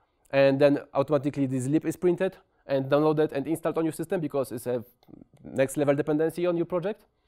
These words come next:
that you even don't care about. And this is how Conan search wo-, looks for specific project.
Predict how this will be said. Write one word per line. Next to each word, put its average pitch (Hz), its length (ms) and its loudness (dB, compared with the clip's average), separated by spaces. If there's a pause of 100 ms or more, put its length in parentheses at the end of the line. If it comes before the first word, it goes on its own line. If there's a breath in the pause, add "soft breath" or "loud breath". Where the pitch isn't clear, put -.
(300)
that - 160 -4
you 143 60 -2
even 135 200 0
don't 127 180 -2
care 139 140 2
about. 165 280 0 (2500)
And 139 100 2
this 147 120 0
is 156 140 -6
how 135 440 2
Conan 139 300 0
search 151 340 0
wo-, 117 240 -6
looks 127 260 -4
for 117 200 -4
specific - 340 -8
project. 147 400 -2